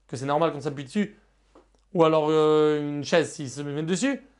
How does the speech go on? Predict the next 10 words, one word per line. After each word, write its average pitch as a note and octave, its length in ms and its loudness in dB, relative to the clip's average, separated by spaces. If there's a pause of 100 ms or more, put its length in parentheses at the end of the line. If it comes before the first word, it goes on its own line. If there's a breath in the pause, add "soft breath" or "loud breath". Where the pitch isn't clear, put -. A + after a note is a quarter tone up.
(280 soft breath)
alors D3 120 -6
ça F3 140 4
va F3 40 6
prendre A3+ 300 0
l'impureté G#3+ 540 0
Avatuma, G#3 640 0
une C#3 120 -8
pro-, G3+ 220 -4
impureté F#3 360 -2
au, G3 320 2